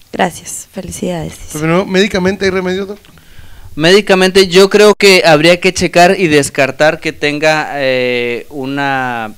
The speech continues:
Speaker 3: un problema de dolor, o sea que te, el problema, eh, se podemos manejar con, con analgesia, pero hay que descartar que le duela la pata. Si no le duele la pata, hay veces que, que el perro se
Speaker 1: Como
Speaker 3: queda
Speaker 1: un trauma.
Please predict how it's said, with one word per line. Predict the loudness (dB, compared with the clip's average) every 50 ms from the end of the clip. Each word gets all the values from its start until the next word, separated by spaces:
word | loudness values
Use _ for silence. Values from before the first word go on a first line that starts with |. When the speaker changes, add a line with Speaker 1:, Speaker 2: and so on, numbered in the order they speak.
| -18
Speaker 3:
un | -16 -16 -14
problema | -10 -6 -6 -4 -4 -4 -4 -4 -4 -2
de | -2 -2 -2
dolor, | -2 -4 -4 -2 -2 -2 -2 -2 -4 -12 -20 _ -20
o | -18 -18 -14
sea | -8 -8 -8 -8
que | -8 -10 -12
te, | -8 -6 -4 -4 -4 -4 -6
el | -8 -10
problema, | -8 -6 -6 -4 -4 -4 -4 -4 -4 -4 -4 -6 -6
eh, | -8 -10 -10 -10
se | -10 -12 -12
podemos | -12 -10 -8 -8 -8 -6 -8 -6
manejar | -6 -6 -8 -6 -6 -6 -6 -4
con, | -6 -8 -8 -8 -10 -12
con | -12 -12 -10 -10 -10 -10
analgesia, | -10 -8 -8 -10 -8 -6 -6 -6 -6 -6 -8 -8 -8 -10 -14 -20 -20 -20 -20 -20 -20 -20 _ _
pero | -4 -2 -2 0 -2 -2 -2
hay | -2 -2 -2 -2
que | -2 -2
descartar | 0 0 -2 -4 -4 -4 -2 -2 -2 -2 0 2 2 2 2 -2
que | -8 -8 -4 -4 -2
le | -2 -2 -4
duela | -4 -4 -6 -4 -4 -6
la | -6 -6 -6 -4
pata. | -6 -6 -6 -8 -16 -16 -14
Si | -14 -10 -8 -6
no | -4 -2 -2 0
le | 0 0
duele | 0 0 -2 -2 -2
la | -2 -2 -2
pata, | -2 -4 -2 -2 -4 -4 -4 -4
hay | -6 -6 -6 -4
veces | -4 -6 -6 -8 -10 -14 -12
que, | -8 -8 -10 -10
que | _ -8 -4 -4 -4
el | -4 -4
perro | -6 -4 -4 -4 -2 -4 -6
se | -6 -6 -8 -8 -6
Speaker 1:
Como | -4 -4 -2
Speaker 3:
queda | -2 -2
Speaker 1:
un | 0
trauma. | 2 4 4 4 4 2 -2 -6 -6 -8